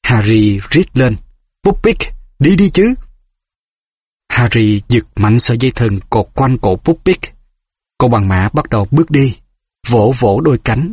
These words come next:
một cách khó chịu. Cả hai đứa, Harry và con bằng mã, còn ở cách khu rừng cấm khoảng ba thước, đang ở trong tầm nhìn rất rõ từ cửa sau của nhà lão Harris. Giọng cụ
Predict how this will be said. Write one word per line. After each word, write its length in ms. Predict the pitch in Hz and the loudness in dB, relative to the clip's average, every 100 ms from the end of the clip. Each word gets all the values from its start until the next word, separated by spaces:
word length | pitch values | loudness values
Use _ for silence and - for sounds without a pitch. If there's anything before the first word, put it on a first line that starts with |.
| - | -2
một 200 | 117 101 | -2 -2
cách 160 | 143 - | -4 -4
khó 240 | - 160 | -2 -2
chịu. 380 | - 117 95 101 - _ _ _ _ _ - - | 0 -2 -2 -4 -12 _ _ _ _ _ -12 -4
Cả 140 | 107 | -2
hai 240 | 113 131 110 | 0 0 0
đứa, 280 | 120 147 185 - _ | 0 0 -2 -10 _
Harry 520 | - 131 123 143 135 - - | -2 0 2 0 0 -6 -4
và 240 | 113 95 | -2 -2
con 240 | - 127 | -2 -2
bằng 200 | 131 101 | -2 -2
mã, 280 | 95 98 160 - _ _ _ | 0 0 -2 -6 _ _ _
còn 320 | 127 113 98 | -2 0 0
ở 220 | 104 104 104 | -2 -4 -2
cách 220 | 196 - | -4 -2
khu 180 | 147 123 | -2 0
rừng 200 | 113 92 | -2 -2
cấm 320 | 110 135 196 - | -2 -2 -2 -4
khoảng 380 | - 92 120 | -4 -2 0
ba 160 | 139 120 | -2 -2
thước, 260 | - 160 202 - - - | 0 2 2 -4 -20 -4
đang 300 | 139 131 120 | -2 0 0
ở 200 | 120 110 | -2 -2
trong 240 | - 120 120 | -2 -2 -2
tầm 260 | 120 107 | 0 0
nhìn 240 | 110 104 95 | 2 0 0
rất 240 | - 104 - | -2 -2 -2
rõ 420 | 123 95 135 190 - _ | 0 0 0 -2 -6 _
từ 180 | 117 107 - | 0 0 0
cửa 160 | 104 | 0
sau 420 | - 147 131 131 120 | 0 0 0 -2 -4
của 140 | - 117 | -2 0
nhà 180 | 127 98 | 0 0
lão 180 | 92 | -2
Harris. 360 | 101 120 98 165 - _ _ _ _ _ _ _ _ - - | -2 -2 0 -2 -4 _ _ _ _ _ _ _ _ -16 -6
Giọng 200 | 131 113 | -2 -2
cụ 280 | 113 110 | 0 0